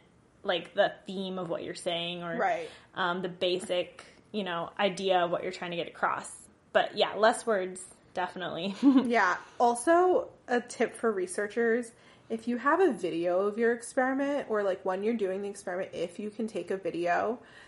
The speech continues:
Speaker 2: that's also really cool for showing methods. So for example, if you're doing, like, a rat study or a mouse study and you're supposed to take a video for that, including that within your presentation, if you can do, like, a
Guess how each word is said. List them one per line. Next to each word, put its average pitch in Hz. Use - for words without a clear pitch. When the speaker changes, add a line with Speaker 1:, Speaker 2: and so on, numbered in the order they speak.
Speaker 2:
that's 165
also 208
really 208
cool 208
for 202
showing 190
methods. 202
So 190
for 202
example, 180
if -
you're 190
doing, 190
like, 190
a 214
rat 247
study 180
or 190
a 208
mouse 220
study 175
and 180
you're 196
supposed 196
to -
take -
a 196
video 208
for 185
that, 160
including 233
that 160
within 180
your 175
presentation, 175
if 190
you -
can 170
do, 175
like, -
a -